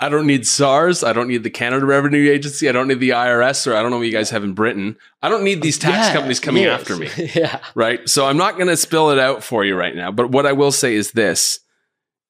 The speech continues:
Speaker 1: You have no idea who owns a decentralized wallet. You don't know. And they can say, you know, "Show us this wallet." But, you know, if, if, if you give them your centralized thing, which is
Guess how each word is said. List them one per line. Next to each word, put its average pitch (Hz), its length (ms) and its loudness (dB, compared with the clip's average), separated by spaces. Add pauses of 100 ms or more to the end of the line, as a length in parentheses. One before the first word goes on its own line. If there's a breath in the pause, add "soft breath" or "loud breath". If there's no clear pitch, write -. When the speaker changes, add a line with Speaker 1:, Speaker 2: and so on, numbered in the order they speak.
Speaker 1:
You 120 140 2
have 123 100 2
no 120 220 4
idea 98 320 2
who 92 160 0
owns 90 220 0
a 90 40 -4
decentralized 76 840 -6
wallet. 62 320 -12 (1040)
You 113 100 -2
don't 120 140 -4
know. 104 260 -6 (420)
And 107 140 -4
they 120 80 0
can 123 140 -6
say, 113 440 -2 (320 soft breath)
you 101 100 -10
know, 87 200 -8 (220)
"Show 127 280 -2
us 123 100 -4
this 113 160 -8
wallet." 117 300 -2
But, 98 120 -6
you 104 80 -4
know, 104 100 -4
if, 101 120 -8
if, 113 120 -6 (120)
if 117 140 -6
you 147 240 -2
give 139 260 -4
them 127 120 -2
your 117 80 0
centralized 117 600 -4
thing, 98 160 -6
which 123 160 -6
is 127 280 -6